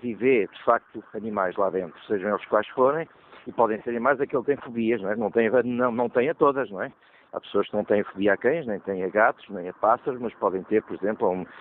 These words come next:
a um lagarto, uma coisa do género, ou vice-versa. E, portanto, se a pessoa vê, começa a ficar de imediato ansiosa, começa com as alterações fisiológicas e imediatamente o seu,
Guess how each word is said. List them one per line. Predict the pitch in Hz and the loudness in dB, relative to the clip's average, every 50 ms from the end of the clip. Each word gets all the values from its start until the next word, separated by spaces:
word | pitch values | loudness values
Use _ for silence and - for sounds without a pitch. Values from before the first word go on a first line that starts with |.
| - - - - - - - | -20 -20 -20 -20 -20 -16 -10
a | - 90 | -6 -6
um | 90 90 101 | 0 2 2
lagarto, | 101 92 98 110 120 139 143 123 - 110 | 2 4 6 6 6 6 4 2 -2 -8
uma | 98 95 | -10 -10
coisa | - 107 101 98 101 | -8 -8 -8 -8 -8
do | 85 85 | -8 -4
género, | 95 113 123 143 160 160 156 - | 0 0 0 0 0 -2 -6 -4
ou | - 107 98 | -4 -4 -4
vice-versa. | 92 101 - - 117 107 98 - - - 85 - - - - - - - - - - - | -4 -8 -4 0 2 2 2 2 -2 -8 -12 -12 -14 -20 -20 -20 -20 -20 -20 -12 -2 0
E, | - 135 | 0 0
portanto, | - - - 147 110 - - - - _ | 0 0 0 0 0 0 -4 -12 -20 _
se | - 151 | -6 -6
a | - | -6
pessoa | - - - 165 151 123 | -4 -2 2 4 4 4
vê, | 95 117 143 170 190 - 107 - _ _ _ _ _ _ - | 4 4 2 2 2 0 -4 -8 _ _ _ _ _ _ -2
começa | 127 139 135 - - 127 | 0 2 2 2 2 0
a | |
ficar | - - 120 117 120 110 101 | -2 -2 -2 0 2 2 2
de | 131 190 | 2 -2
imediato | 196 185 156 147 127 117 - - 117 | -2 0 2 4 4 4 2 0 -2
ansiosa, | 110 - - 107 101 95 107 110 123 160 160 | -4 -4 -4 -2 0 0 0 0 -2 -6 -8
começa | - - 120 120 131 123 - - 120 110 104 101 - _ _ _ _ _ - | -8 -4 0 0 0 0 2 2 4 4 4 2 0 _ _ _ _ _ 2
com | 120 117 | 2 4
as | 104 92 | 6 6
alterações | 151 160 - 143 131 - - 143 127 120 104 123 - - - - _ - - - | 4 4 2 -2 -10 -8 -6 -4 -4 -4 -4 -6 -10 -14 -16 -20 _ -20 -12 -6
fisiológicas | 165 165 131 113 139 135 120 117 120 139 127 - 160 - - 175 175 - - - - - - - - - | -4 -4 -2 0 2 4 6 6 6 6 4 2 -4 -8 -6 -6 -8 -8 -12 -20 -20 -20 -20 -20 -8 0
e | 139 147 | 2 2
imediatamente | 139 143 143 165 175 - - 156 156 139 127 - | 2 4 4 4 2 2 0 -2 -4 -6 -6 -8
o | 127 - | -12 -12
seu, | - - 160 151 139 127 | -4 -2 0 0 0 -2